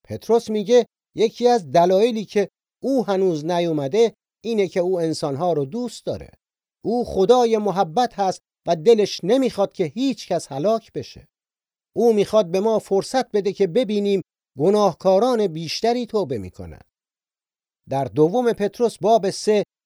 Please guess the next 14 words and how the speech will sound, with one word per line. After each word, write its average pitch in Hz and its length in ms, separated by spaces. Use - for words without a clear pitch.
متن 185 380
حیرت 151 420
انگیزی 160 520
هست 151 280
و 117 60
اون 202 480
روز 160 260
خداوند 147 720
هست. - 460
اون 226 280
بازگشت 196 640
ثانویه 170 720
مسیح 143 600
هست - 180